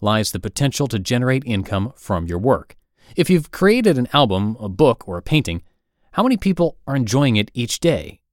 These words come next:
If it's sitting in a box in your garage, there's no income potential because no value is being delivered.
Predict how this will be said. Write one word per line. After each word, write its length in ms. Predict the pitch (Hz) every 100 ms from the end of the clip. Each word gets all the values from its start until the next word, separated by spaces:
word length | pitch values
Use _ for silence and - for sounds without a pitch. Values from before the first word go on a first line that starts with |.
| _ _
If 140 | 110 117
it's 140 | -
sitting 360 | - - 202 131
in 40 |
a 40 |
box 340 | 104 127 151 131
in 60 |
your 80 | 117
garage, 520 | 95 98 113 131 135 - _ _ _ -
there's 180 | 95 104
no 280 | 110 123
income 340 | 110 113 110 90
potential 460 | 90 - 147 -
because 280 | 98 104 113
no 160 | 120 127
value 420 | 123 165 143 120
is 120 | 123
being 260 | - 107 120
delivered. 500 | 147 180 151 80